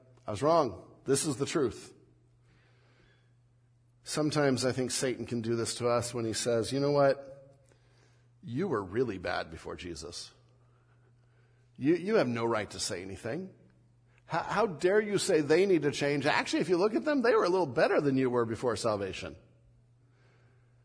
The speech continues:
And Satan can use our past and the guilt of that to keep us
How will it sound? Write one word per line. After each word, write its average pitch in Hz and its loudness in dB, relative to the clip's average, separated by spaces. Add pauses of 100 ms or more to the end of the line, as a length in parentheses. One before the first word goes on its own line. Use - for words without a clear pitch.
(480)
And 120 -2
Satan 160 0
can 127 -2
use 127 -2
our 143 -2
past 123 -4 (280)
and 123 0
the 120 2
guilt 127 0
of 107 -4
that 101 -6
to 117 -8
keep - -10
us 113 -6